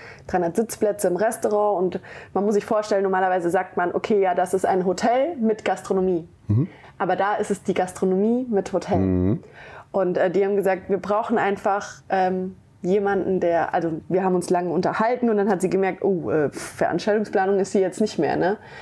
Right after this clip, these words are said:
Speaker 1: Und dann hat sie gesagt, äh, auf einmal, „Ja, äh, wir suchen eine Hotelleitung.“ Ne, dann ging's gar nicht mehr um die Veranstaltungsplanung.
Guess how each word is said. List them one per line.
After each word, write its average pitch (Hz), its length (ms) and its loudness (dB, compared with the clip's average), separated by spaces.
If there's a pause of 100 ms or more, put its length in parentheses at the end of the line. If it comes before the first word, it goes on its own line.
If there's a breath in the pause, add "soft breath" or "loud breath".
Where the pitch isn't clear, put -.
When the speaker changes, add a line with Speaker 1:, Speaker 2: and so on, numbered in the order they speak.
(380 loud breath)
Speaker 1:
Und 202 140 0
dann 208 160 2
hat 202 120 2
sie 190 60 0
gesagt, 190 320 0 (380)
äh, 180 320 2
auf 185 160 -2
einmal, 196 340 0 (300)
„Ja, 240 300 2
äh, 254 280 2
wir 240 120 2
suchen 247 360 2
eine 233 140 0
Hotelleitung.“ 170 720 0
Ne, 220 140 2
dann 202 160 0
ging's 220 280 0
gar 226 140 2
nicht 254 160 -2
mehr 208 100 2
um 202 60 2
die 202 80 2
Veranstaltungsplanung. 170 880 -2